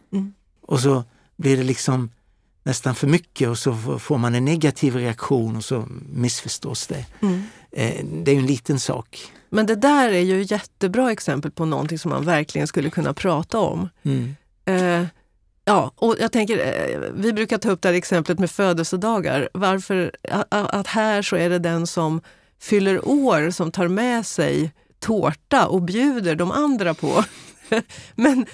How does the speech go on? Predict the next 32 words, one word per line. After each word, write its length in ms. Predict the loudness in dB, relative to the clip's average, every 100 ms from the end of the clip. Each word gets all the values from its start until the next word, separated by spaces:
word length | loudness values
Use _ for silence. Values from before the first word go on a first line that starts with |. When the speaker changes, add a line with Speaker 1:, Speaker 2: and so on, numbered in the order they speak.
| -4
Speaker 1:
det 140 | -2
är 180 | 0 2
ju 80 | 2
ganska, 440 | 2 0 0 -2 -4 -10 -4
i 140 | 0
många 260 | 2 2 2
andra 220 | 2 2
länder 320 | 0 0 -2
så 140 | -4 -2
är 100 | -2
det 100 | 0
den 220 | 0 2
som 160 | -2
fyller 280 | -2 -2 0
år 220 | 2 0 2
som 140 | 0
blir 160 | -2 -2
bjuden 640 | -2 -2 -2 -2 2 4
Speaker 2:
Bjuden, 340 | 4 2 -2
Speaker 1:
på. 320 | -4 -2 -2 -4
Speaker 2:
ja. 160 | -6 -6 -8 -16 -6
Ja. 60 | -2
Speaker 1:
Det 120 | -2
kan 180 | 0 0
ju 100 | -2 -6 _
vara, 460 | -2 0 2 0 -2
eh, 40 | -6 -8 -8
liksom, 500 | -8 -8 -4 -2 -4 -4
ja. 220 | -2 -2 -6 -12 -20 -20
Speaker 2:
Och 240 | 0 6
det, 200 | 6 4 0 -18 -20 -20 -20 _ _ _ _
det 140 | -4